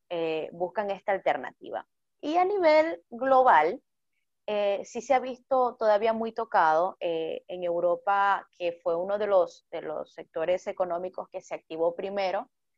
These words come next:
en lo que es la parte de turismo, todavía se siente tocado, y más el cliente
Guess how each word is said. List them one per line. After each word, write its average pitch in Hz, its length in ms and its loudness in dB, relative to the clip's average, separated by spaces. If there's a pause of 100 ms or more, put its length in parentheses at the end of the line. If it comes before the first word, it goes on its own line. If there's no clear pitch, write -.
(160)
en 175 120 -8
lo 160 120 -4
que 175 80 -4
es 165 80 -4
la 185 160 0
parte 185 280 0
de 202 140 -2
turismo, 190 480 -8
todavía 165 640 -4
se 180 160 -14
siente 160 380 -10
tocado, 190 580 0
y 190 120 -10
más 175 280 -10
el 214 200 -8
cliente 180 1000 -4